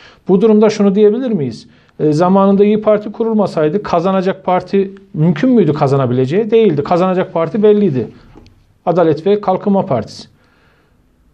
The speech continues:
Karşısında en güçlü kim vardı? C H P vardı. O zaman kazanabilecek parti C H P'ydi. Herkes C H P'ye girseydi, hiç İYİ Parti kurulmasaydı.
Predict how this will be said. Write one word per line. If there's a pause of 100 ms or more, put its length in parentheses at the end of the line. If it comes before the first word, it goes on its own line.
(140)
Karşısında
en
güçlü
kim
vardı?
C
H
P
vardı. (300)
O
zaman
kazanabilecek
parti
C
H
P'ydi. (260)
Herkes
C
H
P'ye
girseydi,
hiç
İYİ
Parti
kurulmasaydı.